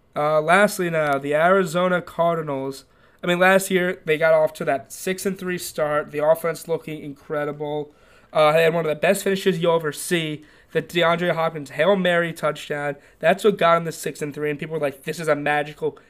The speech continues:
season for the Cardinals." And after that, they went just two and five over their last seven games. Kyler Murray really entered a huge slump, uh, down the stretch. And I like Kyler,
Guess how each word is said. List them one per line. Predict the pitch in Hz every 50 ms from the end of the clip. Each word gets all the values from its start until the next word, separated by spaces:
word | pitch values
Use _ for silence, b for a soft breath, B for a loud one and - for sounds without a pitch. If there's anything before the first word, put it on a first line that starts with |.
| b b
season | - - - 185 175 156 160 151
for | 143 - 156
the | 143 143
Cardinals." | - - 151 143 139 139 135 131 131 135 - - _ _ _ _ _ _ _ - - - - - _ - - - - - _ - - - - - - - - - - - - - - - - - -
And | - 175
after | 170 175 175 196
that, | 170 165 - -
they | 160 160
went | 160 160 156 160
just | - 143 - -
two | - 156 156 175
and | 185 160
five | - - 151 151 151 156
over | 160 156 156
their | 151 151
last | 151 147 143 139 - -
seven | - 151 147 147 151 151 143
games. | 143 139 139 139 143 139 - _ B B B B B B B B
Kyler | - 156 165 175 185 180 170
Murray | 170 175 175 170 160 156 147 B B B B B B B
really | B 151 165 185 214 226 214 196
entered | 175 175 - 180 170
a | 165 143
huge | - - 175 170 165 151 147
slump, | - - - 151 147 147 147 147 - - - - _ _ _ _ _ _ _ _ _ _ _ _ -
uh, | - 151 151 147 143
down | 139 143 147 147 147
the | 147 139
stretch. | - - 147 139 139 143 151 147 -
And | - 165 175
I | 214
like | 240 214 220 214 208 208
Kyler, | - - 147 143 143 139 135 135